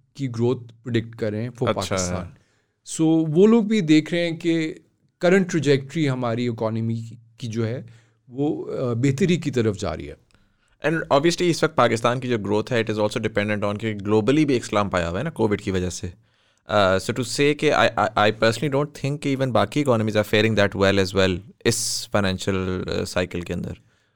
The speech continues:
Speaker 1: अ, मुजम्मिल, बड़ा इंटरेस्टिंग आपका क्वेश्चन है। So जो आईएमएफ़ फोरकास्ट कर रहा है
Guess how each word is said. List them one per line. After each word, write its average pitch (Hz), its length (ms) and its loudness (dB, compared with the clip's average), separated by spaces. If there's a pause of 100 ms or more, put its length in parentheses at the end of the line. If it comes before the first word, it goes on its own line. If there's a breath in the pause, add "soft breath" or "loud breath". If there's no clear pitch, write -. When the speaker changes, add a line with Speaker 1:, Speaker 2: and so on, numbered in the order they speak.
(100)
Speaker 1:
अ, 120 240 -4 (200)
मुजम्मिल, 117 440 -2
बड़ा 117 440 2
इंटरेस्टिंग 117 560 -6
आपका 110 460 -2
क्वेश्चन 110 480 -6
है। 120 120 -6
So 120 460 -4 (220)
जो 117 180 -8
आईएमएफ़ 131 440 0
फोरकास्ट 123 640 -4
कर 110 200 -2
रहा 107 100 -2
है 113 260 -6